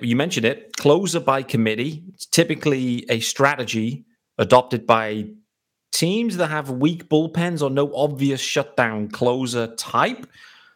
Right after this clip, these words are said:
Maybe the Marlins will adopt that strategy, but are the Marlins having to do it because they have too many closers? Is that the problem? Have they got too many guys? I mean, too many is probably the wrong way of phrasing it, but as we sit here right now,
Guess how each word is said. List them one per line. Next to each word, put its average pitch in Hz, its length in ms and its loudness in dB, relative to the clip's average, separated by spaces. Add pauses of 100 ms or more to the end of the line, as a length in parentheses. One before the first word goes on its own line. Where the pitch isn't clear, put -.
(540)
Maybe 151 260 2
the 156 100 0
Marlins 135 380 -2
will 123 120 0
adopt 156 260 2
that 101 120 -6
strategy, 101 540 -6
but 104 240 2
are 117 60 -6
the 117 80 -2
Marlins 147 360 -2
having 127 180 -4
to 107 60 -2
do 120 180 0
it 110 60 -4
because 117 280 -4
they 131 100 2
have 135 240 -6
too 320 340 0
many 165 320 -2
closers? 107 600 -2
Is 113 120 0
that 220 180 -2
the 320 80 -2
problem? 120 320 0
Have 117 100 -2
they 151 140 2
got 170 200 -2
too 214 220 -4
many 190 220 -2
guys? 151 640 -2 (520)
I 110 60 0
mean, 104 300 -2 (240)
too 143 160 2
many 107 240 -4
is 101 80 -8
probably 104 200 0
the 101 100 -4
wrong 113 200 2
way 104 120 -2
of 104 60 -6
phrasing 156 340 0
it, 113 120 -4
but 120 240 2 (180)
as 170 140 8
we 190 80 -2
sit - 280 -4
here 233 180 0
right 160 200 -2
now, 185 400 -4